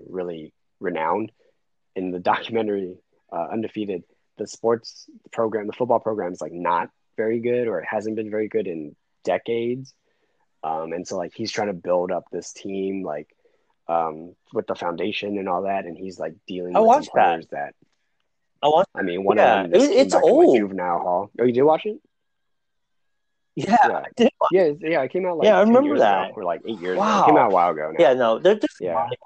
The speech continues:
Speaker 2: sports documentary,
Speaker 1: Yeah.
Speaker 2: man. There's, there's a lot of good ones.
Speaker 1: Yeah, yeah, that one was good.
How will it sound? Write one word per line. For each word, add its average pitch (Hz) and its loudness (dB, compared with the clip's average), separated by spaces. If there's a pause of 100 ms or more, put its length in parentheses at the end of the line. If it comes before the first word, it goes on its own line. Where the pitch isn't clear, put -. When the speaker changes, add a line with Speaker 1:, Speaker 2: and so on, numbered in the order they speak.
(160)
Speaker 2:
sports 110 2
documentary, 90 -6
Speaker 1:
Yeah. 113 -10
Speaker 2:
man. 87 -10 (180)
There's, 135 -2
there's 143 -4
a 117 0
lot 82 0
of - -16
good - -16
ones. - -18
Speaker 1:
Yeah, 135 4
yeah, 123 0
that 120 -2
one 127 0
was 85 -8
good. 90 -12